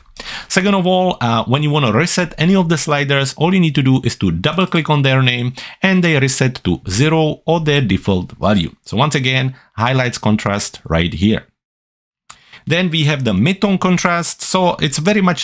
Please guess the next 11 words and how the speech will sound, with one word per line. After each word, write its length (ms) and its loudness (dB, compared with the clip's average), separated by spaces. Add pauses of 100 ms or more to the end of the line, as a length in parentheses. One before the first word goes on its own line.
similar. 560 2
Only 240 4
difference 360 0
is 160 2
that 200 0
it 180 -4
actually, 460 -2 (260)
um, 520 2
affects 520 -2
the 360 -2
mid 420 2